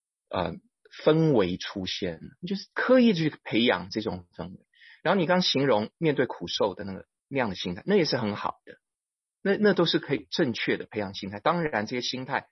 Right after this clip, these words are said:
它会随着你越来越趋向无作，它又会在质变的。你不会一直都是，譬如说以勇敢的姿态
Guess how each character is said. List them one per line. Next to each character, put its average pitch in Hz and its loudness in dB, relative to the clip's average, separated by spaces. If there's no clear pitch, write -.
它 - -10
会 160 -4
随 101 -4
着 113 -6
你 98 -6
越 131 0
来 110 0
越 113 -6
趋 - -14
向 104 -8
无 87 -10
作， 98 -4
它 - -4
又 147 4
会 123 2
在 104 -2
质 90 -8
变 107 -2
的。 - -20
你 127 -6
不 185 2
会 208 4
一 208 0
直 139 -2
都 135 2
是， 127 -4
譬 151 -6
如 127 -2
说 120 -4
以 92 -6
勇 101 -8
敢 90 -6
的 - -14
姿 - -12
态 - -8